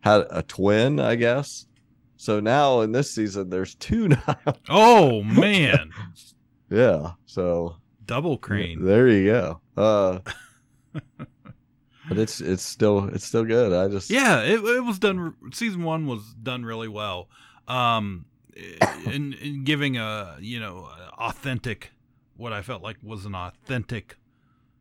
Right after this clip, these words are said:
Speaker 2: look into their, in, into these people's lives and, and, you know, how it felt and looked, and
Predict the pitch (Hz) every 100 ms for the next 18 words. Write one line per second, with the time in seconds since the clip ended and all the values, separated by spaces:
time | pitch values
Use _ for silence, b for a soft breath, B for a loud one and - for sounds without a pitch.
0 | _ _ 107 131 - - - 117 107 117
1 | 117 98 101 98 98 - - 107 98 _
2 | - 104 - 117 104 101 - 120 98 87
3 | 85 101 123 80 85 95 90 82 95 90
4 | 90 85 - 98 87 85 107 104 98 -
5 | 92 104 85 87 101 110 - 80 82